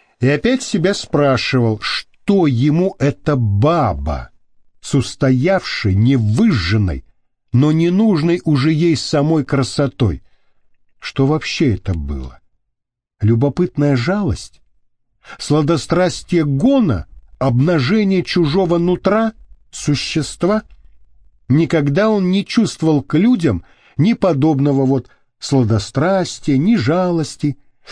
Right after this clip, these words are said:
Жалость — это такая вода, что приводит к взаимной с тем, кого пожалел, человеческой ржавчине. Неужели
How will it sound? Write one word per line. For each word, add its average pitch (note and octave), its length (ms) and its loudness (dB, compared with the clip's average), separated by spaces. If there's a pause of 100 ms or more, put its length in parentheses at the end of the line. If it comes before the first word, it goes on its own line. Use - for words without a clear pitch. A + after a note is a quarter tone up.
(140)
Жалость — A3+ 500 0
это A3 220 0
такая G3 500 0
вода, F#3+ 480 0
что - 420 0 (320)
приводит F#3 640 0 (200)
к G#2+ 120 0
взаимной F#3+ 1040 2 (180)
с - 240 -10
тем, F#3 340 0
кого D#3+ 320 0
пожалел, F3+ 760 0 (480)
человеческой E3+ 1000 0
ржавчине. A2+ 840 -2 (1000)
Неужели F#2+ 720 -2